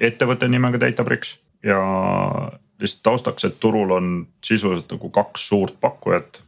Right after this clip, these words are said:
Databricks ja Snowflake, mis mõlemad said alguse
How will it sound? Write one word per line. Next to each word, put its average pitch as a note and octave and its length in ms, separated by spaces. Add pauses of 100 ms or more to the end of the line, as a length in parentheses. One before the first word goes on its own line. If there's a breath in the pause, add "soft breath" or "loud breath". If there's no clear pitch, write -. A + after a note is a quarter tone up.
Databricks - 480
ja - 80
Snowflake, C#3+ 560 (260)
mis - 160
mõlemad G#2 400
said F2 460 (180)
alguse G2+ 480